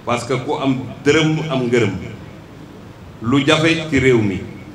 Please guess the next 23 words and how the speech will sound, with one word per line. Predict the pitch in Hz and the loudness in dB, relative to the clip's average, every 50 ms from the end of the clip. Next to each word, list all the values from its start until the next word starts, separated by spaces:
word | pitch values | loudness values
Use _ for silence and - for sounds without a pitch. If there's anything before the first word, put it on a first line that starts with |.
| - - - - - - - | -18 -18 -18 -18 -18 -10 -2
lu | 117 131 139 135 156 | 0 2 2 4 4
jafe | 160 160 160 165 135 160 | 4 4 4 2 2 2
ci | 156 | 2
waxtu | 139 135 127 120 - 135 | 0 0 0 0 0 0
wi | 131 131 127 | 2 2 2
ñu | 127 120 | 0 2
toll | 135 117 113 113 110 | 2 2 2 2 2
nii, | 107 110 113 113 - | 2 0 0 -2 -4
ku | - 139 | -6 -4
ko | 135 156 | 0 2
Yàlla | 151 147 139 139 135 120 | 4 4 4 4 4 4
may | 117 120 120 | 4 4 4
mooy | 117 117 117 113 113 | 4 4 4 2 2
di | 117 117 | 2 0
nga | 117 | 2
doon | 113 113 110 110 | 2 2 2 2
ab | 107 104 - | 0 -2 0
taalibe, | 110 107 101 98 95 90 - - - - - - - - - - - - - - - - - - - - - | 0 2 2 2 0 0 0 -2 -2 -4 -8 -10 -12 -12 -14 -16 -18 -18 -18 -18 -18 -20 -20 -20 -18 -8 -2
mooy | 110 113 120 | 0 2 2
di | 120 127 127 | 2 2 2
nga | 131 | 2
dégg | 127 127 120 113 120 117 | 2 2 2 2 2 2
ndigal, | 110 104 120 147 151 160 | 2 2 4 4 4 2